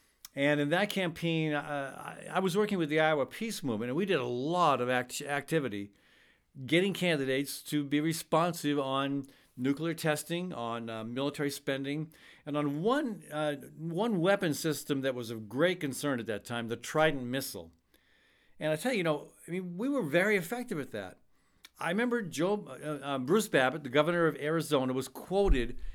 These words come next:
in a New York Times story saying, "I'm impressed with how much, how, how knowledgeable Iowa voters are about war and peace issues. I even get asked about the Trident missile."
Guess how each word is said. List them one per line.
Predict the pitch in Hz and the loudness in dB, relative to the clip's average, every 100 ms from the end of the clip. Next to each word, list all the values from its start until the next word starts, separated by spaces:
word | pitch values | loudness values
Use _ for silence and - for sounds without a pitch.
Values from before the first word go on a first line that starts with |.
| - | 0
in | 151 | 2
a | 143 | 2
New | 147 | 4
York | 214 240 | 2 0
Times | - 202 190 170 | -4 -2 -2 -2
story | - 196 147 113 120 | -4 0 2 2 -2
saying, | - 139 135 131 135 - - - _ _ _ _ _ - | -2 0 0 -2 -6 -14 -20 -20 _ _ _ _ _ 0
"I'm | 214 254 | 4 4
impressed | 240 - 240 240 | 2 2 2 4
with | 233 | 0
how | 147 160 180 175 | 0 2 2 4
much, | 165 170 - - - _ _ - | 2 -2 -2 -8 -14 _ _ -8
how, | 151 175 165 | -4 -2 -2
how | 165 185 | 0 2
knowledgeable | 151 175 233 226 143 139 156 135 | 4 6 6 4 4 4 2 2
Iowa | 147 208 196 151 | 0 4 4 4
voters | 165 196 160 120 | 2 4 2 2
are | 127 123 | 4 4
about | 135 139 139 131 | 2 2 2 2
war | 139 160 170 | 2 4 4
and | 131 | 2
peace | - 185 131 | -4 -6 -4
issues. | 110 - 113 110 123 - - - - - | -8 -8 -6 -8 -10 -16 -20 -20 -20 0
I | 170 202 | 4 6
even | 214 196 | 4 2
get | 170 156 | 4 4
asked | 151 160 | 4 2
about | 160 139 143 | 0 0 0
the | |
Trident | 156 - 151 160 170 | -4 0 2 2 -2
missile." | 208 - 95 | -4 -4 -8